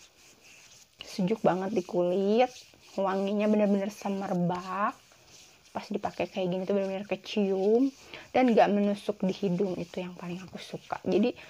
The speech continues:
bebas gitu mau pakai kapan aja. Mau siang bolong pun pakai nggak apa-apa. Karena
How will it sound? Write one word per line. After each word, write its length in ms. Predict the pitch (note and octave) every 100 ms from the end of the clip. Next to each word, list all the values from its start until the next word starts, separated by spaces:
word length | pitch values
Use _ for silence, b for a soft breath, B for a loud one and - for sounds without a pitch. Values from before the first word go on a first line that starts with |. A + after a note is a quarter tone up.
| B -
bebas 400 | G#3+ G#3+ A3 G3
gitu 240 | G3+ F#3+
mau 160 | F#3 F3+
pakai 320 | F3 - -
kapan 320 | F3 F3+ F3+
aja. 240 | F3+ F3
Mau 160 | F#3 F3+
siang 480 | F3+ - G3+ F#3 G3
bolong 320 | F3+ F3+ F#3
pun 240 | F3 A3
pakai 400 | G#3 - - G#3
nggak 160 | F3+ E3
apa-apa. 480 | - F3 - - F3+ -
Karena 160 | G3+